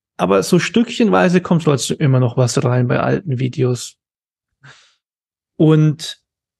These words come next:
auch da geht's wieder darum,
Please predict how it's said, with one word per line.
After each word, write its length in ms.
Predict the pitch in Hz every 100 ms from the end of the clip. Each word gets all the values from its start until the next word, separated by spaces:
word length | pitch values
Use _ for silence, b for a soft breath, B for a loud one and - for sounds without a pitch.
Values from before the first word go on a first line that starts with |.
| _ _
auch 260 | 147 156 -
da 360 | - 160 196 147
geht's 420 | 160 160 - 185
wieder 220 | 151 147
darum, 680 | 139 143 151 165 170 165